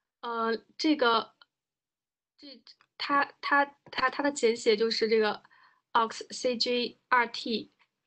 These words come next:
嗯，它主要，目前为止是包含了十七个，呃，指标。主要它分为三大块儿，第一个就是，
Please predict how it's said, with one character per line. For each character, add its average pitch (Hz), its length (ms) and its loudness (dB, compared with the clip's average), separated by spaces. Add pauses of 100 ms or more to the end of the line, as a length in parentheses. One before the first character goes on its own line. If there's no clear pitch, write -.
(760)
嗯， 233 240 0
它 285 260 2
主 285 300 -10
要， 233 480 2
目 294 160 0
前 233 240 0
为 220 100 6
止 220 200 0
是 226 260 0
包 254 260 2
含 214 320 0
了 226 220 0
十 220 260 -2
七 262 340 -4
个， 220 360 2 (600)
呃， 208 300 2
指 - 220 -6
标。 220 460 2 (1300)
主 226 140 -6
要 262 200 6
它 277 180 -2
分 277 360 2
为 214 220 4
三 262 280 -2
大 247 180 2
块 220 180 0
儿， - 160 -2 (100)
第 269 120 -8
一 277 80 -2
个 262 160 2
就 233 140 2
是， 226 380 0